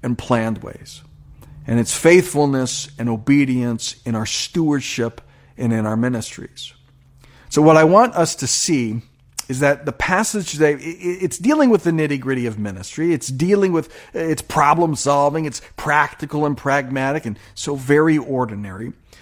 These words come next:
But at its core, it is a call to live righteously,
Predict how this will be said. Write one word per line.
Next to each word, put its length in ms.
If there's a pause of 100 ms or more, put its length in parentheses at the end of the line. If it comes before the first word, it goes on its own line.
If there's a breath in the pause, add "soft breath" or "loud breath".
(120 loud breath)
But 120
at 200
its 200
core, 500
it 120
is 140
a 80
call 540
to 180
live 320
righteously, 640